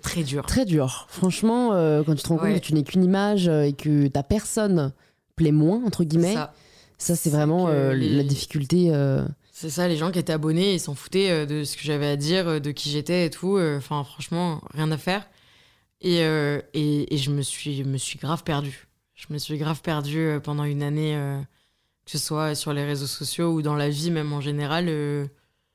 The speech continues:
Speaker 1: j'étais, euh, j'étais un peu à l'ouest. Et, euh, et j'ai découvert, euh, via toi, pendant un village à Ber-, un voyage à Berlin, euh, le hashtag on veut du vrai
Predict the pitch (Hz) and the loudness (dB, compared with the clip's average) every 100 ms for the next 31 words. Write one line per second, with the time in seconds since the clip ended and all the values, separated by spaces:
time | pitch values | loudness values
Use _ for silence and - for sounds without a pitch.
0 | _ _ _ 127 131 - 147 143 139 131 | _ _ _ -8 -8 -4 -2 -2 -4 -4
1 | 127 - 143 143 175 165 160 165 185 - | -6 -8 -6 -2 0 2 2 0 -2 -8
2 | - - _ _ _ _ _ _ _ _ | -14 -16 _ _ _ _ _ _ _ _
3 | _ - 165 151 147 143 143 139 - _ | _ -2 0 2 0 -2 -2 -6 -8 _
4 | - 190 196 170 175 160 175 180 180 208 | -2 0 0 2 0 0 0 0 2 2
5 | 190 165 156 156 151 147 143 143 151 147 | 2 2 2 2 2 2 0 0 -2 -2
6 | 175 - _ _ _ _ _ _ _ _ | -4 -4 _ _ _ _ _ _ _ _
7 | - 156 147 143 151 175 185 170 156 156 | -6 -2 0 -2 0 0 0 0 0 0
8 | 165 - 160 151 147 196 208 175 165 160 | 0 0 2 2 2 2 2 0 0 0
9 | 160 214 - _ _ - _ _ 156 151 | 0 -2 -10 _ _ -20 _ _ -2 0
10 | 147 139 139 143 143 143 147 156 - 180 | 2 2 0 -2 -2 0 0 0 -2 0
11 | 170 160 156 151 147 | 0 0 -2 -2 -4